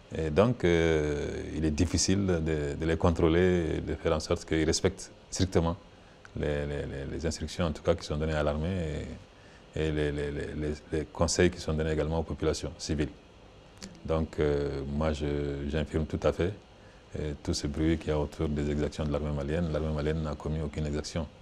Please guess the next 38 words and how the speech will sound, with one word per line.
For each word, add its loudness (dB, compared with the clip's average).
De -4
toute -4
façon, 2
elle 2
n'est 0
pas 2
seule 4
là-bas 6
sur -6
le 0
terrain. 4
Euh, -6
l'armée 2
française 0
est 0
là, 4
d'autres 2
armées 4
sont -4
là. 2
Si 0
c'était 0
le 2
cas, 4
je, 0
je -4
pense, -4
je -2
pense 0
que -10
ça -8
se -8
serait. 2
Mais 2
je -6
crois 4
que, 0
bon, 0